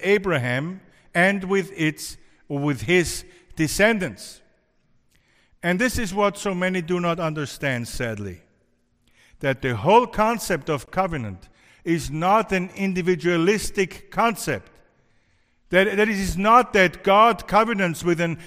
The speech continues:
individual here, an individual there, and an individual in another place, but he covenants with households. He covenants, he begins covenant lines and he keeps them.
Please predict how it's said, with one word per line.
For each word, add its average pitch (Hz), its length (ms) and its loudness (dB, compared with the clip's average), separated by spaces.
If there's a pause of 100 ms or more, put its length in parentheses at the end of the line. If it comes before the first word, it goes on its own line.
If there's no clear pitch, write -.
individual 165 560 0
here, 220 480 0 (160)
an 160 160 0
individual 151 460 -2
there, 220 480 6 (160)
and 156 160 0
an 156 80 0
individual 170 480 4
in 170 100 0
another 208 340 4
place, 170 460 0
but 175 280 -2
he 240 400 -2 (340)
covenants 175 720 0
with 160 220 0
households. 175 680 2
He 170 120 -4
covenants, 180 760 0 (140)
he 196 100 2
begins 196 520 0
covenant 202 560 0
lines 208 500 2
and 165 120 -2
he 170 80 -2
keeps 233 360 -6
them. 127 240 -8